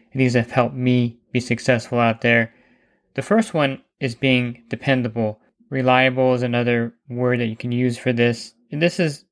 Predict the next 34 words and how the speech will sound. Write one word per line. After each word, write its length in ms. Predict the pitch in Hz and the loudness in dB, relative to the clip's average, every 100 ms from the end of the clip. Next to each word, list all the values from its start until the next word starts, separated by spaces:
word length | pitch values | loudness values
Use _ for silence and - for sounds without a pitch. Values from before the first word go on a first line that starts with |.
| _ - | _ -2
basically 640 | 143 131 139 135 135 127 | 0 0 -4 -2 0 0
when 220 | - 135 | -2 -4
you 80 | 127 | -4
say 160 | 120 165 | 0 0
you're 180 | 156 147 | 2 0
gonna 320 | 131 117 107 | 2 0 -2
be 400 | - 120 139 139 | -10 -6 0 2
there 460 | 131 131 131 127 _ _ _ _ _ - | 4 4 4 0 _ _ _ _ _ -8
or 180 | 120 117 | -4 -4
do 260 | 113 147 | -2 -2
something 680 | 139 - 131 123 131 127 127 _ _ _ - | -2 0 -2 0 2 2 -2 _ _ _ -6
or 120 | 117 | -4
show 260 | - 151 135 | 0 2 2
up 80 | |
for 140 | 131 135 | 2 0
an 60 | |
appointment, 680 | 117 - 127 120 123 120 - _ _ _ _ | 0 0 0 0 0 -2 -6 _ _ _ _
you 80 | - | -2
actually 600 | 147 147 - 143 135 120 | 0 0 -2 -4 -4 -4
show 240 | - 147 131 | -2 2 2
up 100 | 127 | 2
on 180 | 123 | 0
time, 500 | 117 135 123 120 120 - | 0 2 4 4 0 -8
you 80 | - | -4
actually 320 | 127 120 - | -2 -2 -6
do 320 | 120 131 135 139 | -8 -4 0 2
what 60 | |
you're 120 | 123 | 2
supposed 320 | 120 - 127 127 | -2 -2 -4 -2
to 80 | |
do, 340 | 117 123 120 117 - _ _ _ - | -2 0 0 0 -6 _ _ _ -6
and 100 | 131 | -2
you're 100 | 127 | 0
actually 640 | 127 127 - 127 123 117 | 2 0 -2 -2 0 -2